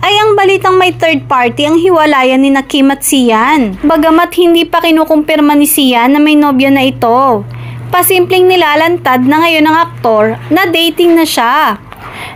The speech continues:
Noong nakaraang taon nga ay naisa publiko ang hiwalayan ni Kim at Sian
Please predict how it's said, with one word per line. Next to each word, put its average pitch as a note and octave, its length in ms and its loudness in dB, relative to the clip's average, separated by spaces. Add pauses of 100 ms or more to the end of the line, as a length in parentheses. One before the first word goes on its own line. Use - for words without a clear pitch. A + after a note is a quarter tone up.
(100)
Noong E4+ 320 2
nakaraang D#4 480 0
taon C#4 380 2
nga B3+ 180 0
ay D#4+ 140 2
naisa E4+ 340 0
publiko D#4+ 460 0
ang D#4+ 100 2
hiwalayan C#4+ 640 0
ni C#4 80 2 (160)
Kim E4+ 240 0
at F4+ 80 -2
Sian A#3 560 0